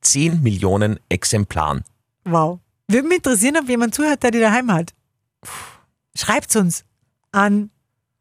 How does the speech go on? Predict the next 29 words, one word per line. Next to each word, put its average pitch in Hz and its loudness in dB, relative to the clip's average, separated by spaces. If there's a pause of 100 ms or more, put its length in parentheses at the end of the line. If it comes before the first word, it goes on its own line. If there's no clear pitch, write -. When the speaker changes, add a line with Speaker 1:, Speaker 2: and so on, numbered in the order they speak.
(140)
Speaker 2:
<laughs> - -20 (760)
podcast - 2
at 294 -4
live 254 0
radio 214 2
punkt 208 0
a 190 4
t. 175 -2
Das - 0
haben - 2
sie 320 4
auch 262 0
richtig 202 -2
gesagt. - 2
Speaker 1:
Ja, 101 2
ich 135 -4
glaub 120 -2
schon. 107 -2 (180)
Speaker 2:
Ja. 165 -6 (180)
Speaker 1:
Hattest 123 0
du 190 2 (100)
welche 120 0
Barbie? 104 0
Ich - -6
kenne 139 2
ja 165 2
nur 156 4
die 147 0
Pfirsichblüten-Barbie. 85 -2